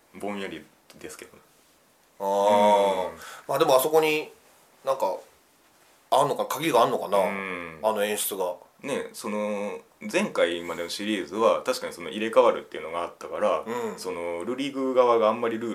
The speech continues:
Speaker 1: ル説明しなくて騙すみたいなことが、
Speaker 2: そうやな、
Speaker 1: まあ、
Speaker 2: そうやな。
Speaker 1: わかるんですけど、
Speaker 2: うん。
Speaker 1: 今回も似たようなことをしてたでしょ、ルリグ側が。なんか
Speaker 2: なんかな、
Speaker 1: 伏せてたみたいな。
Speaker 2: 顔伏せるみたいな。
Speaker 1: うんうんうん。<laughs> でも、そこも、別に入れ替わるんじゃなければ、別に騙すも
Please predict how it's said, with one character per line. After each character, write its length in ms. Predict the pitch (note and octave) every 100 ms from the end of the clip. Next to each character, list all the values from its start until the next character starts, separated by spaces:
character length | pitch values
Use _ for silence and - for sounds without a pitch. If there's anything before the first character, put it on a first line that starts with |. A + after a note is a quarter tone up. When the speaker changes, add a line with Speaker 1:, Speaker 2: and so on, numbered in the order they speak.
| D2+
Speaker 1:
ル 40 |
説 240 | - F2+ F#2+
明 120 | F2+
し 120 | F#2
な 60 | F2
く 100 | -
て 60 |
騙 260 | - F2 G2+
す 140 | -
み 60 | -
た 100 | -
い 40 |
な 60 | D2+
こ 60 | -
と 80 | F#3
が、 80 |
Speaker 2:
そ 80 | A#2+
う 40 | -
や 20 |
な、 40 |
Speaker 1:
ま 80 | F3
あ、 40 | G3
Speaker 2:
そ 180 | E3
う 20 | -
や 40 |
な。 60 | G#2+
Speaker 1:
わ 80 | G#2
か 80 |
る 120 | G#2 D#2
ん 40 |
で 60 | -
す 80 |
け 80 | G2
ど、 140 | F#2 F2
Speaker 2:
う 80 |
ん。 20 | G#2+
Speaker 1:
今 140 | A2
回 100 | G#2
も 240 | E2+ D2+ -
似 140 | A2
た 100 | A#2
よ 160 | B2+ G#2
う 40 |
な 60 | D#2
こ 140 | F2
と 100 | E2+
を 220 | D#2+ D2+ - - _
し 100 | -
て 120 | F#2+
た 80 | D#2
で 100 | D2
し 80 | D2+
ょ、 140 | F2 - _ _ _
ル 100 | F#2+
リ 120 | F2+ E2
グ 100 | D#2+
側 260 | D#2 D#2
が。 140 | D2 D2 _ _
な 100 | F#2+
ん 20 | F2+
か 40 |
Speaker 2:
な 100 | E3
ん 20 |
か 120 | A2+ B2+
な、 200 | C#3 G2+
Speaker 1:
伏 120 | -
せ 120 | A2
て 120 | G#2+
た 80 | E2
み 40 | D3
た 100 | C#3+
い 0 |
な。 40 |
Speaker 2:
顔 0 |
伏 120 | C#3+
せ 200 | D3 D#3+
る 100 | A#2
み 60 | A2+
た 120 | G2
い 60 | F#2+
な。 80 |
Speaker 1:
う 40 | F#2+
ん 20 |
う 20 |
ん 60 | F#2
う 40 |
ん。 140 | F#2 - _ - - -
<laughs> 480 | - - A4 - -
で 60 | D#4
も、 160 | - - _ -
そ 180 | E3+
こ 100 | F3
も、 200 | G#3+ G#3+ - -
別 200 | C#3 G3+
に 60 | C3+
入 80 | F3
れ 60 | G3
替 120 | G3+
わ 100 | G3
る 120 | C#3
ん 40 |
じ 60 | G#2+
ゃ 40 |
な 120 | A2 C3+
け 100 | A2
れ 120 | F#2
ば、 240 | G#2+ E2 - A#2
別 180 | C3+ D3+
に 80 |
騙 240 | B2+ C#3 F3
す 80 |
も 80 | G#2+